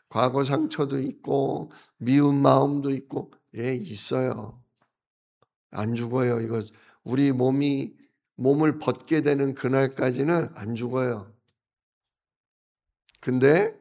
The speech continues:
하나님은 예수 그리스도를 믿을 때 이 연약하고 추하고, 음, 말씀대로 살 수 없는 나를 하나님은 끝내셨어요. 끝내셨어요.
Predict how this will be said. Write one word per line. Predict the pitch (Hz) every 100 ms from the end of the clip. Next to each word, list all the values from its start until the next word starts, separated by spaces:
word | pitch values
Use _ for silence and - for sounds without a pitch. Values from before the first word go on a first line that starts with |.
| _ _ _ _ _ _
하나님은 | - 165 160 151 147 165 139 139 -
예수 | 110 131 143 135 - 147
그리스도를 | - 131 135 131 135
믿을 | 127 131 127 135 -
때 | 165 190 - - _ _ _ - - _ -
이 | 131 139
연약하고 | 131 127 143 139 - 131 135 127
추하고, | - - 156 147 143 135 - - _ _ _ - -
음, | 135 139 - - _ _ _ _ - -
말씀대로 | 170 127 143 - 156 151 143
살 | - 160
수 | 151 160
없는 | 147 139 135
나를 | 123 127 185 151 - - _ _
하나님은 | - 143 135 135 156 208 - _ _ _ _ _ _ _ _
끝내셨어요. | - 135 135 131 120 - - - - _ _ _ _ _ _
끝내셨어요. | - 151 151 131 156 -